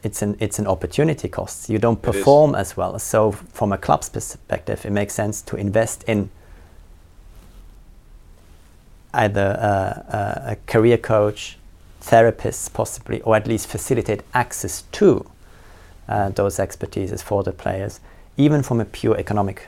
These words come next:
Speaker 1: perspective. So
Speaker 2: Yeah.
Speaker 1: some corporates have recognized that. I know,
Speaker 2: Yeah.
Speaker 1: I know, uh, uh, some, especially tech companies, internet companies, some
Speaker 2: Yeah.
Speaker 1: banks, uh, they have teams of, of, of therapists coming in.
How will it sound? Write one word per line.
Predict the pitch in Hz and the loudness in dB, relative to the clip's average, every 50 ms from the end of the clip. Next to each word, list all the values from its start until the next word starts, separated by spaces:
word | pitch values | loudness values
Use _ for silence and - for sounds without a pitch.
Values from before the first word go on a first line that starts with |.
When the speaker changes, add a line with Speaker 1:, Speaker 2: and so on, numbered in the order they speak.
| - - | -18 -14
Speaker 1:
perspective. | - - - - - - - - - - | -14 -12 -8 -8 -8 -8 -8 -12 -12 -8
So | - - | -6 -4
Speaker 2:
Yeah. | 107 - | -4 -2
Speaker 1:
some | - 120 113 | 0 -2 0
corporates | - - 139 139 - - 127 117 - - - | 2 4 4 4 4 2 -2 -2 -2 -2 -2
have | 113 107 - - - | -2 -2 -2 -2 -4
recognized | 104 - - 117 - 104 101 107 - | -4 -4 -4 -6 -6 -6 -6 -4 -4
that. | 123 123 127 - - - | -4 -4 -4 -6 -10 -8
I | - 101 | -6 -4
know, | 104 104 101 101 | -4 -2 -2 -2
Speaker 2:
Yeah. | 101 98 104 - - - - - - - - _ - - - - - - - - | -2 -4 -4 -8 -10 -14 -20 -20 -20 -20 -20 _ -20 -20 -20 -20 -20 -16 -10 -6
Speaker 1:
I | 101 101 | -4 -2
know, | 101 104 101 98 98 | 0 0 0 2 2
uh, | 98 95 92 95 95 - - - - - - - - - - - - - | 2 0 0 -2 -4 -6 -10 -14 -20 -20 -20 -20 -20 -20 -20 -20 -16 -10
uh, | - 110 - - 55 - - - - | -8 -6 -4 -4 -4 -4 -6 -8 -8
some, | - - 107 107 101 95 101 - - - - - - - - - - - | -8 -6 -4 -2 -2 -4 -6 -8 -14 -20 -20 -20 -20 -20 -20 -20 -16 -14
especially | 127 - - - - 107 - - | -10 -6 -6 -6 -6 -6 -12 -6
tech | - - 107 - - | 0 0 0 0 0
companies, | - 110 104 101 107 104 104 104 101 | -2 -2 -2 -2 -2 -4 -4 -4 -4
internet | 101 101 - 101 95 - | -6 -4 -4 -6 -6 -4
companies, | - 101 98 80 - 95 92 98 92 - | -4 -6 -6 -6 -6 -8 -8 -8 -8 -8
some | - 98 95 | -8 -8 -6
Speaker 2:
Yeah. | 92 98 98 | -4 -4 -4
Speaker 1:
banks, | 98 98 - - - - - - - - - - - - - | -4 -6 -8 -10 -12 -14 -16 -20 -20 -20 -20 -20 -20 -12 -6
uh, | 95 98 95 | -4 -4 -4
they | 92 - - 107 | -2 -4 -4 -4
have | - 110 120 120 - - - - - - - - - - | 0 0 0 0 0 -6 -20 -20 -20 -20 -20 -20 -16 -10
teams | - - 165 147 123 110 - - - | -6 -2 -2 0 0 -2 -2 -4 -4
of, | 98 98 95 - - - - - - | -4 -4 -4 -6 -8 -18 -18 -12 -8
of, | 107 104 101 - - - | -8 -8 -8 -8 -12 -12
of | - 107 98 - - | -10 -10 -10 -8 -6
therapists | - 117 123 117 - - - - - - - | -4 -2 -2 -2 -4 -6 -10 -10 -10 -12 -10
coming | - 98 95 98 113 | -8 -6 -6 -4 -6
in. | 139 139 | -6 -6